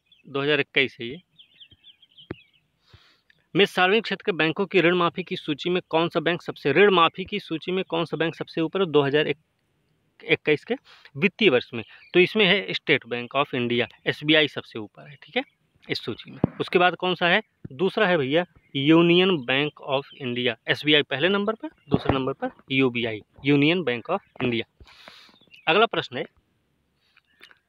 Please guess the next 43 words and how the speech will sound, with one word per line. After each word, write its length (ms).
जुलाई 320
दो 140
हज़ार 200
इक्कीस 280
में 80
सरकार 320
ने 140
चिकित्सा 540
और 100
दंत 280
चिकित्सा 380
पाठ्यक्रमों 520
में 120
अन्य 260
पिछड़ा 300
वर्ग 260
के 60
लिए 180
कितना 280
कोटा 260
घोषित 300
किया? 120
जुलाई 260
दो 100
हज़ार 200
इक्कीस 340
में 80
सरकार 300
ने 140
चिकित्सा 540
और 120
दंत 280
चिकित्सा 480
पाठ्यक्रमों 480
में 120
ओबीसी 400
के 140
लिए 140
कितना 340
कोटा 300
घोषित 320
किया 200
भाई? 160